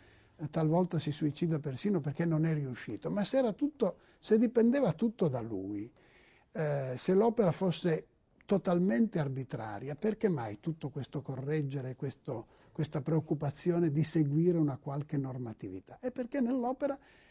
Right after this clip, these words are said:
accade qualche cosa, accade l'istituirsi di un modello di esistenza, di un modello di mondo, in cui certo l'autore è l'autore, la inventa, ma, m-, nell'inventarla incontra anche qualche cosa di più denso.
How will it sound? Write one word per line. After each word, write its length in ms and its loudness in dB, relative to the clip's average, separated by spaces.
accade 560 2
qualche 420 0
cosa, 400 2
accade 420 2
l'istituirsi 840 2
di 80 4
un 140 6
modello 420 4
di 140 6
esistenza, 680 0
di 100 0
un 80 2
modello 420 2
di 120 4
mondo, 520 -2
in 120 4
cui 180 4
certo 400 4
l'autore 600 4
è 160 4
l'autore, 680 -8
la 140 -2
inventa, 600 -2
ma, 260 0
m-, 180 2
nell'inventarla 960 6
incontra 480 6
anche 220 0
qualche 320 0
cosa 240 0
di 120 2
più 160 -2
denso. 480 -2